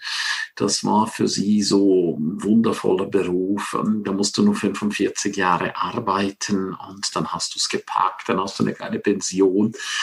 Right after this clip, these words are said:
Und das wollte ich natürlich nicht und, äh, bin einen anderen Weg gegangen. Ich weiß nicht, wie ausführlich wir hier darüber sprechen sollen.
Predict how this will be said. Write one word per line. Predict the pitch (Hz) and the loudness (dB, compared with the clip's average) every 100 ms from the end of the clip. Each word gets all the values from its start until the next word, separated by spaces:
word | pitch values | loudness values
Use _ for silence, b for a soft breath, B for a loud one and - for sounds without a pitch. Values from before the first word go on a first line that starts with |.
| B B | B B
Und | - - 104 - | -2 -2 -2 -2
das | - - - - | 0 2 2 4
wollte | 107 107 | 4 4
ich | 110 | 2
natürlich | 101 92 - 98 90 82 - | 0 -4 -2 0 0 -4 -6
nicht | 76 78 85 - - - | -4 0 0 -2 -10 -6
und, | - 85 82 82 82 - | -6 -2 -2 -4 -4 -2
äh, | 87 | 0
bin | 90 87 87 85 - | 2 2 2 -2 -6
einen | 85 82 | -6 -4
anderen | 80 87 82 82 71 | -2 0 0 0 2
Weg | 73 90 - | 4 4 0
gegangen. | - - 65 62 - | -6 -2 -2 -2 -6
Ich | - | -4
weiß | 101 104 | 0 2
nicht, | 110 - | 2 2
wie | 113 104 | 4 4
ausführlich | - 113 - 110 110 - | 6 2 4 2 2 2
wir | 104 | 2
hier | 107 | 4
darüber | 104 101 101 | 4 2 0
sprechen | - 123 139 | 2 4 4
sollen. | 131 139 143 | 4 2 0